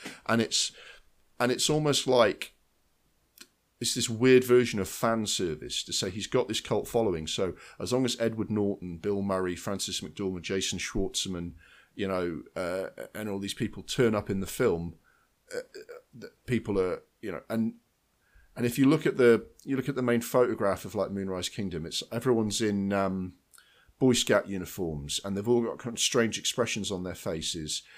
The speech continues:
and they've all been filmed in a certain way, and you just think there's this almost deliberate, like, quirkiness that it, that is being used as a substitute for storytelling.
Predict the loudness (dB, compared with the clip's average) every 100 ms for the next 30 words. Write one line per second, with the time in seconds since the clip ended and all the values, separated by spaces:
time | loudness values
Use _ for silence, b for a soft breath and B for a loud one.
0 | B B 0 2 2 0 0 0 -2 -2
1 | 0 0 2 2 2 -2 -4 -4 -4 -4
2 | -4 -4 -2 -2 -2 -2 2 2 4 4
3 | 2 -2 b b b b b 0 0 0
4 | -8 _ _ -14 4 8 8 6 -4 -4
5 | -2 -4 -6 -8 -2 -2 -2 -8 _ _
6 | _ _ -20 -20 _ _ _ _ 2 2
7 | 2 0 0 0 0 0 2 0 0 -4
8 | -4 -2 -2 -2 -4 -6 -4 -4 -6 -4
9 | -2 -2 -4 -8 -14